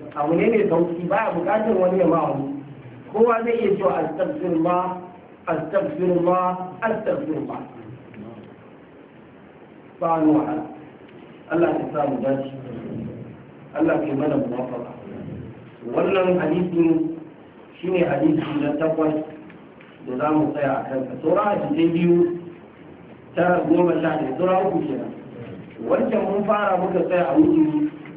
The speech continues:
yanzu kuma saura wuturi suka rage. To za mu bar su zuwa sati mai zuwa, mu gama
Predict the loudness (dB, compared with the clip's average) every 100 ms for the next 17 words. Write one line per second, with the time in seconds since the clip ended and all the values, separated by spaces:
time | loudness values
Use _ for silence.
0 | -12 -10 -4 -4 0 2 2 2 2 2
1 | 2 -2 6 6 8 6 2 0 -2 -6
2 | -12 -16 -18 -18 -12 -4 0 0 2 4
3 | 4 2 0 2 2 2 0 2 4 4
4 | 4 4 2 -2 -6 -12 -16 -18 -20 -12
5 | -4 0 2